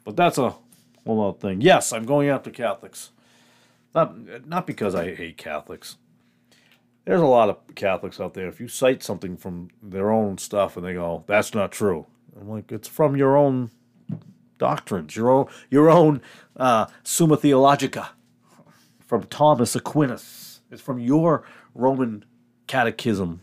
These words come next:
Council of Trent. It's from your Second Vatican. It's from your Nicene Creed." By the way, Nicene Creed,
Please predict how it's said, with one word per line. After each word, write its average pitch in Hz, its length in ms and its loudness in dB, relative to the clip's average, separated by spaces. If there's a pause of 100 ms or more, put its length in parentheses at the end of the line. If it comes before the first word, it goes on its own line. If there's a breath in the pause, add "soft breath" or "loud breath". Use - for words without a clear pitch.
(100)
Council 101 340 2
of 87 60 -8
Trent. 98 260 -8
It's 113 100 -12
from 135 200 -2
your 156 420 4
Second 120 460 -6
Vatican. 110 320 0 (120 loud breath)
It's 156 140 2
from 160 160 2
your 156 180 6
Nicene 143 540 -4
Creed." 113 320 -8
By 127 200 0
the 113 80 -6
way, 117 120 0
Nicene 110 500 -2
Creed, 113 380 -6